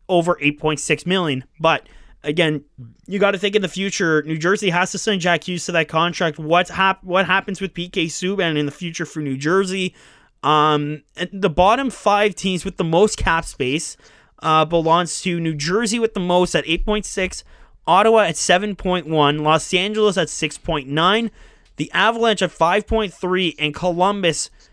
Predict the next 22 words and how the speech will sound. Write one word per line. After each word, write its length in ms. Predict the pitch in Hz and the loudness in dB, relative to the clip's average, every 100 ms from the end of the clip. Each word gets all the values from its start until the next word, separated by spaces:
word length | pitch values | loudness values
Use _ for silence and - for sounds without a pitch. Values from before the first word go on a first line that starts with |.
| _ | _
with 540 | 151 165 160 151 151 - - | -2 2 4 4 0 -16 -12
just 440 | 139 160 196 190 214 | -6 2 2 4 2
over 280 | 190 180 | 2 0
five 360 | 156 170 165 160 | 0 4 4 2
million 360 | 165 156 156 147 | -2 -4 -2 0
dollars 360 | 135 135 127 | 0 0 -2
in 100 | 131 | -10
cap 320 | - 202 262 | -4 -2 -2
space. 440 | - 202 135 123 - _ _ _ _ | -6 -6 -6 -6 -14 _ _ _ _
Do 180 | 147 220 | -4 -4
you 300 | 180 208 311 | -2 -2 -4
see 340 | - 262 240 - | -4 -6 -6 -2
any 320 | 208 233 233 | -2 0 0
of 120 | 185 | 0
those 360 | 170 196 233 - | 4 4 4 0
teams 280 | 202 196 175 | -4 -4 -6
possibly 720 | - - 196 208 220 196 196 | -8 0 2 2 -2 -4 -6
cashing 540 | - 185 175 - 175 127 | -2 0 0 0 -4 -4
in 220 | 151 151 | -4 -2
on 240 | 156 156 | -2 0
Max 320 | 139 143 160 | 0 -2 -6
Domi? 480 | 151 135 147 208 262 | -2 -2 0 -4 -6